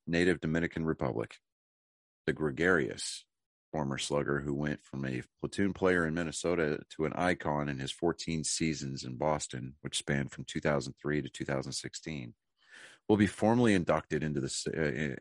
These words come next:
in, in a ceremony, or at a ceremony in Cooperstown, New York, on July twenty-fourth.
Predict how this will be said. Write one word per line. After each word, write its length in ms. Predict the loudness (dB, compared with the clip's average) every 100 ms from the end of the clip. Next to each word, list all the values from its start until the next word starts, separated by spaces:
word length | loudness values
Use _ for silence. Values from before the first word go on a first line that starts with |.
| -4
in, 180 | -2 -2
in 180 | -2
a 60 | -2
ceremony, 680 | -2 2 4 4 0 -2 -8 _ _ _ _ _ _ _ _
or 120 | 0 4
at 160 | 4
a 60 | 2
ceremony 560 | 2 0 0 -2 -2
in 80 | -4
Cooperstown, 580 | -4 -2 -2 -2 -2 -2
New 80 | 0
York, 320 | 0 0 -2
on 100 | -8
July 380 | -6 -2 -2 -2
twenty-fourth. 760 | -6 -12 -14 -12 -8 -8 -8